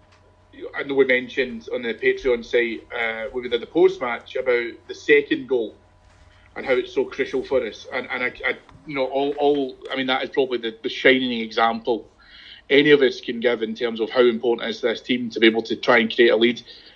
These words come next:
And then once you've got that lead, you know, you can, you can hit the afterburners and away you go. Um, and you've got players that are capable of doing that. I, I, I appreciate the fact that obviously we did have the man advantage. Um, I'll be honest with you, I don't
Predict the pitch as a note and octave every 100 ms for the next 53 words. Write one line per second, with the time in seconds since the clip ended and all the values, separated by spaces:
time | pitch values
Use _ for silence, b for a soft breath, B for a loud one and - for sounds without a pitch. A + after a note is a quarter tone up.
0 | B C3 C3 D3+ C#3+ B2 D3 C3+ B2+ B2+
1 | A#2+ - - C3+ B2 B2 A2+ A2 A#2+ A2+
2 | A2+ A2 A#2 G#2+ B2 - A2 - A#2+ A#2
3 | A2+ G#2+ G#2+ G#2+ G#2+ G2+ A2 B2 - b
4 | b b b - B2 A#2+ A#2 C3 C3 A#2+
5 | C3 C3 C3 A2+ A2 B2 A#2+ A2+ A#2+ C3
6 | C3+ C3+ C#3+ C#3 C#3 C3 D3+ D3 - D3+
7 | D3+ - _ B2 C#3+ C3 C3 B2 A#2+ A#2
8 | A#2+ A#2 A#2 A2+ A2 A#2 A2+ G#2+ A2 B2+
9 | - C3+ - - _ b b b - B2+
10 | A#2+ A#2 A2+ - - B2 B2+ B2+ B2 C#3
11 | - C3 A#2+ A#2 A2+ B2 A#2+